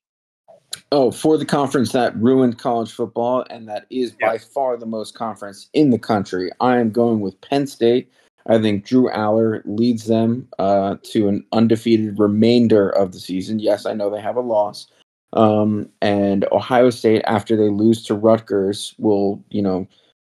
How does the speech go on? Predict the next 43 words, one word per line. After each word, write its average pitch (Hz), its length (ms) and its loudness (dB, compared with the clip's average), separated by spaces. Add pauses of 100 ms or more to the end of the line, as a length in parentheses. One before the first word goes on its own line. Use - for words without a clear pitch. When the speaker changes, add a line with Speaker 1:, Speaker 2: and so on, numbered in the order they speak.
(140)
Speaker 1:
be 101 400 2 (120)
behind 131 500 0
Penn 190 160 2
State, 180 220 4
I 151 100 6
believe, 135 300 0
in 123 80 0
the 113 80 -2
standings. 110 500 -6 (340)
And 110 120 2
they'll 113 120 6
play 123 240 4
for 117 100 -4
the 110 100 0
powerhouse 127 640 -2
from 117 140 -4
the 104 80 -2
West, 104 500 -6 (100)
uh, 95 220 -4
Wisconsin, 98 800 -6
who, 107 360 2 (600)
as 113 260 2
they 113 160 4
modernize 113 720 2
their 107 160 -2
offense 101 760 -6
and 95 260 -4
leave 104 600 -4
an 104 100 0
offense 104 440 0
that 101 160 2
has 104 280 0
worked 120 260 2
for 117 200 2
them 104 360 0 (420)
for - 140 -4
pretty 180 260 2
much 120 240 4
forever 101 520 4 (480)
and 101 180 -4
moved 104 220 -6
into 98 320 -4
a 92 80 -2